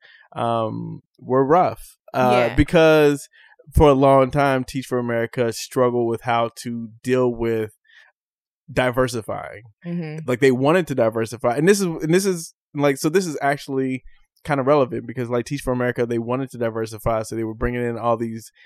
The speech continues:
Speaker 1: you know, cultured people
Speaker 2: Mm-hmm.
Speaker 1: in a sense, right? Because for the most part,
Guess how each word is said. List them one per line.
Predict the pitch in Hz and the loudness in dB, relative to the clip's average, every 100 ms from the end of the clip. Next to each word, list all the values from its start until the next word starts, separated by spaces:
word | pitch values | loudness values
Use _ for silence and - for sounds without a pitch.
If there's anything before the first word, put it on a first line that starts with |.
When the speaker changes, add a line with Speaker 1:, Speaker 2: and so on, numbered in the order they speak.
| _ | _
Speaker 1:
you | 131 | -8
know, | 117 110 104 - _ _ _ _ | -4 -4 -6 -10 _ _ _ _
cultured | - 139 - 113 110 | -2 -2 0 -4 -6
people | - 151 - 107 107 _ | -10 -6 -4 -4 -6 _
Speaker 2:
Mm-hmm. | 190 196 175 | -6 -6 -6
Speaker 1:
in | 113 | -8
a | |
sense, | 110 117 110 110 - | -8 -8 -8 -12 -2
right? | 117 117 113 | 0 0 -4
Because | 120 127 117 | -4 -2 -2
for | - | -2
the | 117 | -2
most | 120 135 - | 2 0 2
part, | 131 113 107 | 2 4 0